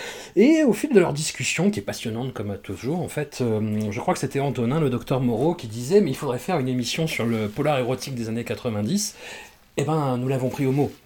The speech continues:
On aurait adoré les compter parmi nous, donc, euh, voilà, on, on les crédite du poste de producteur exécutif, faute de les avoir, euh, <laughs> à nos côtés. Mais voilà, et je me suis dit, oui, effectivement,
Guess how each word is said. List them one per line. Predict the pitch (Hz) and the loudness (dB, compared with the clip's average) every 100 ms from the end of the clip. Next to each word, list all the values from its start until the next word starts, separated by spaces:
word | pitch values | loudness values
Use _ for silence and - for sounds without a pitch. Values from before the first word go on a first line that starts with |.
| - - | -20 -4
On | 151 | 0
aurait | 160 151 160 | 2 2 0
adoré | 180 185 185 | 2 4 4
les | 170 | 4
compter | 151 143 151 | 2 -2 0
parmi | 156 139 147 | 2 2 2
nous, | 170 226 233 | 6 6 6
donc, | 160 131 | 4 2
euh, | 135 | 0
voilà, | 120 151 | 0 0
on, | 139 123 | 0 0
on | 120 117 | 0 -2
les | 120 | -2
crédite | - 120 135 | -2 -4 -4
du | 113 107 | -8 -6
poste | 135 - 107 | -6 -6 -10
de | |
producteur | 104 120 - 135 | -10 -12 -6 -4
exécutif, | 120 120 - 107 - - - - - - | -4 -4 -4 -4 -6 -8 -12 -16 -16 -10
faute | - 160 | -2 -2
de | 131 | 0
les | 123 120 | -2 -2
avoir, | 117 127 123 107 | -2 0 0 0
euh, | 98 95 104 - | -2 -2 -4 -6
<laughs> | - - - | -10 -6 2
à | 160 | 4
nos | 156 | 4
côtés. | - 135 - 190 233 - - - | 2 2 6 6 4 -6 -14 -2
Mais | 165 185 180 175 170 165 160 | 4 6 8 6 4 2 0
voilà, | 180 202 | -2 -2
et | |
je | 165 | -2
me | 170 | -2
suis | - | -2
dit, | 170 226 269 | -2 0 2
oui, | 269 285 247 - | 2 0 -2 -6
effectivement, | - 202 - - 202 190 202 262 | -4 -4 -4 0 2 2 2 0